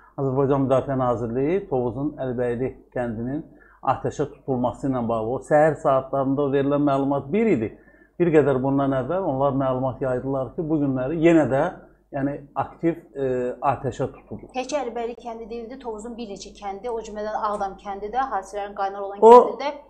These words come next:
Speaker 1: indi ona qayıdacağam, Afət xanım. Yəni, məsələ, e, nədir? Mən bunu, e,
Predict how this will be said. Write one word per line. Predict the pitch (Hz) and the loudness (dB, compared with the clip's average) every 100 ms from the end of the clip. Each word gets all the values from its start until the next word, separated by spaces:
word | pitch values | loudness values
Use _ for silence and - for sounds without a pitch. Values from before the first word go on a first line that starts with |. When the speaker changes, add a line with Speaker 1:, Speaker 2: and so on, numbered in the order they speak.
| _ - 202 | _ 0 4
Speaker 1:
indi | 196 | 8
ona | 220 220 | 8 10
qayıdacağam, | 196 175 175 160 139 135 143 | 10 10 8 6 2 0 -4
Afət | 135 110 | -4 -6
xanım. | 117 113 151 | -8 -6 2
Yəni, | 180 214 - 151 165 | 4 4 0 -4 0
məsələ, | 185 190 196 226 - 127 | 2 4 6 6 2 -2
e, | 143 139 | 0 6
nədir? | 156 123 104 101 _ _ _ _ _ _ - 202 165 | 8 6 2 -6 _ _ _ _ _ _ -20 -6 2
Mən | 190 180 | 4 4
bunu, | 185 | 2
e, | 190 165 | 2 2